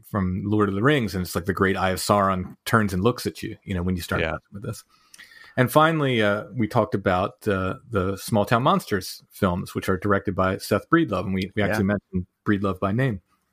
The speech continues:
Speaker 1: So I go with my son this day. In fact, I, I got off the phone with, with the guy from OK Talk, Clint, uh, because I promised my son we'd go hiking the next day. So I was like, "Look, I, I gotta cut this off 'cause, uh, you know, I told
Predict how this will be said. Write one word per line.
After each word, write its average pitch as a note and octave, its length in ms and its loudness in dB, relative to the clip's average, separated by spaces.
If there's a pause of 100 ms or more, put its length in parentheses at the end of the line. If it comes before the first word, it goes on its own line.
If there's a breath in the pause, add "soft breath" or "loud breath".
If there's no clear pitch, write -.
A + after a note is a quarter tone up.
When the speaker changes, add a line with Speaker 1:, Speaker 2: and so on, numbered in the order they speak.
(1080 loud breath)
Speaker 1:
So - 140 4
I C3 60 6
go D#3+ 160 6
with E3 140 2
my C3+ 120 2
son C3+ 340 0
this G2 140 -4
day. F#2+ 360 2
In A2 240 -2
fact, D3 260 2
I, G2 240 2
I G#2 100 0
got A#2 180 4
off C3+ 140 0
the A2 80 -4
phone C3 360 2
with, - 240 -6
with G#2+ 360 -4
the F#2+ 120 0
guy G#2 200 2
from G#2 140 -2
OK F#2+ 240 2
Talk, C#3+ 360 2
Clint, C#3+ 340 0 (160)
uh, F#2 180 -2
because G2 600 -2 (720)
I G2 140 2
promised G#2+ 360 2
my A2 100 2
son D3+ 220 0
we'd A2+ 140 -2
go A2 140 2
hiking B2+ 340 0
the E2+ 100 -2
next F2 240 -4
day. - 180 -4
So - 140 -8
I G2+ 40 -6
was - 80 -10
like, - 160 -8
"Look, B2+ 180 0
I, G#2 300 -2
I A2+ 100 2
gotta G#2 140 2
cut A2 200 0
this G2 220 -2
off B2+ 280 0
'cause, F#2 280 -6
uh, F2 200 -6 (100)
you A2 100 -6
know, G2 220 -2 (180)
I - 80 -20
told G2+ 280 -4